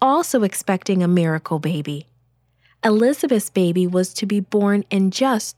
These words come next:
three months. Before the angel disappeared, Mary said, "I am the Lord's servant,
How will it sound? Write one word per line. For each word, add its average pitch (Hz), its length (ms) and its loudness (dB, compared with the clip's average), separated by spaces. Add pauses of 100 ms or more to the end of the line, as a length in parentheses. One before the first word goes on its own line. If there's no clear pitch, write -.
three 233 320 0
months. 247 520 -4 (880)
Before 254 540 2
the 277 180 0
angel 180 380 2
disappeared, 170 840 -2 (480)
Mary 202 400 4
said, 160 420 -6 (640)
"I 311 160 2
am 330 200 2
the 226 100 4
Lord's 247 420 2
servant, 220 580 -2